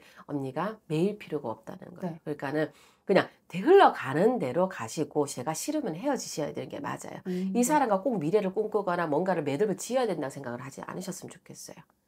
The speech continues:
Speaker 1: 이제까지 고생했는데.
Speaker 2: 네.
Speaker 1: 그죠? 시간을 좀 더 길게 보셔도 됩니다.
Speaker 2: 네.
Speaker 1: 결혼을 못하는 사람은 아니에요. 결혼할 겁니다. 단지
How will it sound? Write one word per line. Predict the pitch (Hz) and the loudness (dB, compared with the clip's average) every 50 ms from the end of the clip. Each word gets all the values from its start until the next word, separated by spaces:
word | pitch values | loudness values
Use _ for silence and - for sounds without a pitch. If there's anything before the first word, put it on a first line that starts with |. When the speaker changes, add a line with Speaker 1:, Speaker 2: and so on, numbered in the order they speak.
| _ _ _ _ _ | _ _ _ _ _
Speaker 1:
이제까지 | 135 143 139 180 175 170 151 | -8 -6 -2 -2 -2 -2 -4
고생했는데. | - 127 120 - 123 127 131 - - - - - - - 196 | -6 -10 -12 -12 -12 -14 -14 -16 -16 -18 -20 -20 -16 -12 -10
Speaker 2:
네. | 190 185 | -10 -8
Speaker 1:
그죠? | 185 190 - 180 220 240 - _ _ _ _ _ _ _ _ _ _ _ _ _ _ _ _ _ | -10 -10 -10 -10 -10 -12 -14 _ _ _ _ _ _ _ _ _ _ _ _ _ _ _ _ _
시간을 | - - - 185 190 170 165 156 | -12 -8 -4 -2 0 0 0 -2
좀 | - 170 170 156 | -4 -6 -4 -4
더 | 180 180 185 - - - - _ | -4 -4 -4 -6 -14 -20 -20 _
길게 | - - 156 156 160 170 202 233 233 | -10 -4 0 0 2 2 2 2 2
보셔도 | 180 147 - - 143 - - 127 | 0 -2 -4 -6 -10 -10 -12 -12
됩니다. | - 127 123 131 135 147 156 - - - - _ - | -14 -16 -16 -14 -14 -14 -14 -16 -16 -18 -20 _ -20
Speaker 2:
네. | 202 185 - _ _ _ _ | -18 -18 -20 _ _ _ _
Speaker 1:
결혼을 | - 196 196 190 196 185 | 2 4 6 6 6 6
못하는 | 156 147 151 - 202 190 190 | 4 0 -2 -2 -4 -4 -4
사람은 | 185 147 151 151 175 196 | -4 -6 -6 -6 -6 -6
아니에요. | 185 156 - - - - | -6 -6 -8 -10 -10 -10
결혼할 | - 156 165 190 190 175 151 151 - | -8 -8 -6 -6 -6 -8 -8 -10 -12
겁니다. | - - - - - - - | -12 -12 -12 -12 -14 -16 -16
단지 | - 127 131 143 151 185 185 | -16 -12 -10 -6 -4 -4 -4